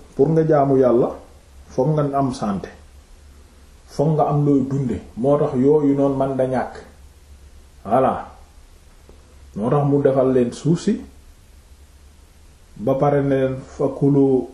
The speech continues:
famshu fi manakibiha wa kulu min rizqihi wa ilayhi nushur." Mooy nag yooyu yu ngeen ci am, dund gu neex, lekk gu neex,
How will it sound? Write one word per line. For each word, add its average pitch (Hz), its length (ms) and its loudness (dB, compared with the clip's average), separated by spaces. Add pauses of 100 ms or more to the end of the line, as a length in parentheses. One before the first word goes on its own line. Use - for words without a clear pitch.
(1120)
famshu 151 500 2
fi 143 180 2
manakibiha 135 880 2
wa 135 220 4
kulu 139 280 4
min 135 180 0
rizqihi 127 580 2
wa 127 200 4
ilayhi 123 380 4
nushur." 117 580 -2 (1120)
Mooy 160 260 2
nag 185 160 0
yooyu 185 320 4
yu 185 60 4
ngeen 208 260 2
ci 185 120 -4
am, 139 260 2
dund 117 180 0
gu 123 220 4
neex, 135 300 0 (1160)
lekk 131 340 0
gu 127 220 2
neex, 147 360 -4